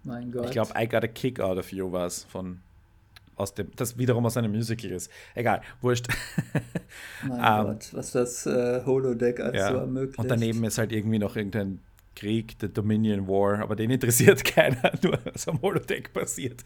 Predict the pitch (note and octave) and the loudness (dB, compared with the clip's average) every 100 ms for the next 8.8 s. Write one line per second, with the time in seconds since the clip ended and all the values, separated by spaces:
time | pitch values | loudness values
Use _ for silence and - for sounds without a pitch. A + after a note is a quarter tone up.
0 | - - D3 A#2+ F#3 C#3+ F3+ - - F#3 | -4 2 4 8 8 10 6 4 2 2
1 | C#3+ D3 - D#3 D#3 D#3 D3 C#3 - - | 2 -2 -2 2 2 4 2 0 -6 -14
2 | - E3+ C#3 - - - - C3+ C3+ C3+ | -6 -4 -6 -10 -12 -10 -2 2 2 2
3 | B2 C3 C3 B2 A#2+ B2 A2+ A2+ B2+ A2+ | 0 0 4 6 6 2 0 -4 -4 -6
4 | A2 G#2+ - - - - - - - - | -6 -8 -16 -10 -8 -8 -8 -10 -10 -18
5 | - - - - - C#4+ C#4+ C4+ A#3+ - | -16 -16 -18 -16 -4 -2 0 0 -4 -10
6 | - - - - B3 A2 F2+ F2+ E2 D#2+ | -20 -20 -20 -18 -8 -6 -4 -6 -6 -8
7 | F2+ F2+ - - - - G1+ - - G2+ | -8 -8 -10 -14 -16 -8 -8 -8 -8 -6
8 | F2 - G2 - - G2 E2+ | -6 -8 -14 -12 -8 -6 -6